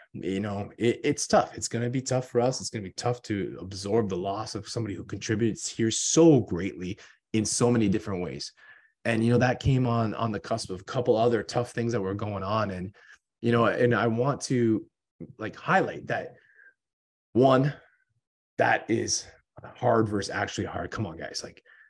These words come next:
you know, the things I used to deal with and, and what this prison, you know, that,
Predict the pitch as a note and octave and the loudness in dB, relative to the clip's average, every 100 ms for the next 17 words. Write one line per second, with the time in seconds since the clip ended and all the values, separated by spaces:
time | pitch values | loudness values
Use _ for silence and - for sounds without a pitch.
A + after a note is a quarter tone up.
0 | _ _ _ - F#2+ F#2 G2+ G2+ A#2+ A2 | _ _ _ -14 -12 -10 -8 -2 0 0
1 | G2+ A2+ A2+ A2 G#2+ G#2 G2+ G2+ F#2+ F2 | 2 0 2 0 2 2 2 0 -4 -8
2 | G2 F#2+ - G2 F2+ F2+ G2+ A#2 G#2 A2 | -8 -8 -8 -8 -6 -4 0 0 0 -2
3 | G2+ - - G#2+ F#2+ - G#2+ G#2+ G2+ G#2 | -2 -4 -4 -4 -4 -6 -2 -2 0 -2
4 | G#2 | -2